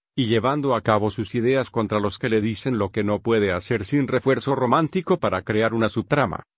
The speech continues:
en un mundo en el que las mujeres piden más igualdad de oportunidades, es esperanzador. ¿Es la película que esperamos para que levante alguna bandera?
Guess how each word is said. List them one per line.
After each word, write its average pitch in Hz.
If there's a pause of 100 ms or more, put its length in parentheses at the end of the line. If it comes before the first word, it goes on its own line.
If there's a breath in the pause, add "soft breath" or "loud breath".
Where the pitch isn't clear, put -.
en 127
un 147
mundo 123
en 131
el 113
que 117
las 104
mujeres 113
piden 143
más 120
igualdad 107
de 123
oportunidades, 110 (180)
es 120
esperanzador. 110 (420)
¿Es 165
la 202
película 131
que 120
esperamos 113
para 101
que 110
levante 104
alguna 101
bandera? 107